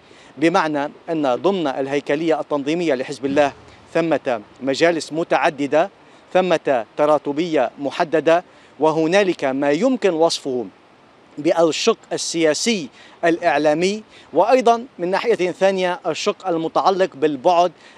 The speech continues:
العسكري والأمني وما له علاقة بالمجلس الجهادي وغيره. حتى هذه اللحظة كانت كل الاستهدافات والاغتيالات تتم تحديدا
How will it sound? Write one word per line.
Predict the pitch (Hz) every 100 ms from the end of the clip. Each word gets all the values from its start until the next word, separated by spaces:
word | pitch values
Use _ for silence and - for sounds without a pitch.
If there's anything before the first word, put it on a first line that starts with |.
| -
العسكري | 165 151 147 - 147 143 202 202 147
والأمني | 151 165 147 151 196 196
وما | 139 143
له | 151 156 151
علاقة | 131 170 180
بالمجلس | 160 135 139 135 139
الجهادي | 135 139 135 143 170
وغيره. | 151 170 135 98 - - - - -
حتى | - 165 170
هذه | 175 190
اللحظة | 180 202 190
كانت | 180 185 170 -
كل | 196 180
الاستهدافات | 156 - 151 143 - 160 180 -
والاغتيالات | 151 165 156 156 143 143 165 190 - - - -
تتم | 160 - 196 226 220 -
تحديدا | 147 - 170 156 165 196